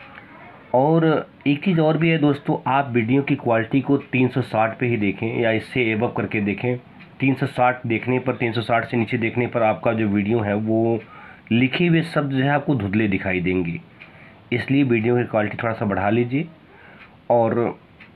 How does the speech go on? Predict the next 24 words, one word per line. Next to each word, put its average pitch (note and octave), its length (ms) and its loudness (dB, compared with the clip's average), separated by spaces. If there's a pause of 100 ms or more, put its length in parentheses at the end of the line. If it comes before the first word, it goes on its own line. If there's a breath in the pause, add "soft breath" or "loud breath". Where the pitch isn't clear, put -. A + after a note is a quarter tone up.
(580)
अधिक C#3 300 2
से - 140 -4
अधिक C3+ 220 0
जो B2 100 0
है B2 140 0
वीडियो A#2+ 340 2
को B2+ 280 2
share C3 480 -2
करिए, A2+ 380 0 (160)
subscribe B2+ 520 -2
करिए, B2 320 0 (160)
like A#2+ 360 2
और A#2+ 180 0
comment A#2 260 2
जो G#2+ 80 0
है G#2+ 100 0
करिए, G#2+ 300 0
Bell B2 260 0
icon C3 260 0
पे C#3+ 120 -2
click D3 260 -4
कर B2 120 0
दीजिए, B2 240 0
जिससे B2+ 440 -2